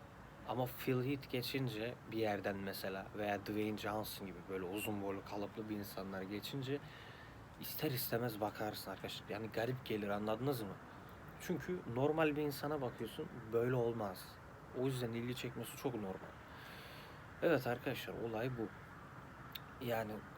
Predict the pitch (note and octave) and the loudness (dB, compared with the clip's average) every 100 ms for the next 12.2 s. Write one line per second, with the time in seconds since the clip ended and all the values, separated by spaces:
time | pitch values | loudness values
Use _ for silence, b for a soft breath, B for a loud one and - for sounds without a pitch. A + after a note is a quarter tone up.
0 | - A#2+ B2+ D3 C3+ - - - A2 G#2+ | 2 4 4 0 -4 -2 -2 4 4 6
1 | G#2+ - G#2+ - B2 D#3+ - - - - | 2 2 0 0 -2 -2 -4 -8 -10 -4
2 | A#2+ C3+ A#2+ B2+ B2+ B2 A#2+ A#2 A2+ B2 | 0 2 2 4 4 4 6 4 2 2
3 | A#2 A2 A2 A2+ A2+ A#2+ A2+ C3+ C3 C#3 | 2 2 4 2 2 2 4 4 4 -2
4 | - - G#2+ A2 - - A#2 A#2 A#2 A2+ | -6 -2 -2 -2 -4 -2 2 4 4 4
5 | G2 G2+ A#2 B2+ A2 G2+ - G#2 G2+ A2 | 2 0 0 0 0 0 0 0 0 -2
6 | G2+ G2+ G2 G2 G2 G2+ G2+ - C#3+ B | -2 -2 -2 0 0 0 -2 -2 -2 B
7 | B B B B B - - - A2+ - | B B B B B -14 -8 -2 -2 2
8 | C3+ A#2+ A2+ A#2 G#2 A2 G#2+ - - - | 4 4 4 2 2 2 2 0 -6 -10
9 | - - - G2+ - - - - - - | -6 -4 -4 -4 -8 -14 -14 -14 -14 -16
10 | - - - - - A2+ A2+ A2+ A2+ A2 | -16 -14 -14 -6 2 4 4 2 2 2
11 | G#2+ A2+ B2 - - G#2+ A2 B2+ C3 - | 0 0 0 -6 -6 -2 2 2 2 0
12 | A2+ A2+ | 2 2